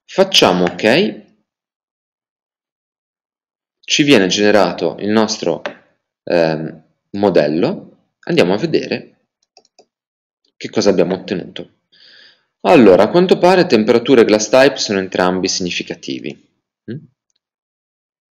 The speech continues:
A quanto pare R square adjusted e R square predicted sono abbastanza vicini, un ottantacinque contro un ottantuno,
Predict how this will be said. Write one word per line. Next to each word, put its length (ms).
A 100
quanto 400
pare 600
R 300
square 400
adjusted 640
e 120
R 120
square 260
predicted 840
sono 300
abbastanza 540
vicini, 380
un 80
ottantacinque 600
contro 280
un 80
ottantuno, 580